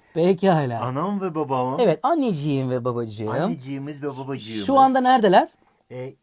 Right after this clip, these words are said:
Speaker 2: at work, işteler.
Speaker 1: Harika. Ne yaptık dolayısıyla? Bu sefer de edatlarla, yani yer ile
Speaker 2: Ha,
Speaker 1: kişilerin
Speaker 2: in.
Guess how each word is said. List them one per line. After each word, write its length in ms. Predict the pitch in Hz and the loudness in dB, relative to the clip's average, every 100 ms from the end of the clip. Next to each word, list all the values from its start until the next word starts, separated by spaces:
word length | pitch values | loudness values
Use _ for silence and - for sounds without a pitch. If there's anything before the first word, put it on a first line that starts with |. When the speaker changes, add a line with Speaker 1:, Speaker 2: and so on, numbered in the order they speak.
| _ _ | _ _
Speaker 2:
at 160 | 160 175 | -10 -10
work, 420 | 160 160 202 220 | -8 -6 -4 -4
işteler. 460 | 160 147 - 180 151 | -8 -8 -6 -4 0
Speaker 1:
Harika. 600 | 151 139 135 147 127 110 | 2 2 0 -2 -4 -4
Ne 100 | 139 | -4
yaptık 360 | 160 143 - - | -4 -4 -8 -8
dolayısıyla? 560 | 135 135 123 165 175 | -6 -6 -6 -6 -6
Bu 60 | 180 | -6
sefer 340 | 180 147 135 | -6 -8 -8
de 100 | 131 - | -8 -8
edatlarla, 720 | 135 131 135 - 131 135 117 | -6 -4 -6 -6 -4 -4 -4
yani 500 | 107 123 123 113 110 | -6 -6 -6 -8 -8
yer 260 | 123 175 208 196 | -2 2 2 0
ile 440 | 139 117 120 170 226 | -4 -8 -6 -8 -10
Speaker 2:
Ha, 160 | 139 131 _ | -14 -16 _
Speaker 1:
kişilerin 520 | - 156 156 139 175 | -10 -4 0 0 0
Speaker 2:
in. 80 | 240 | -4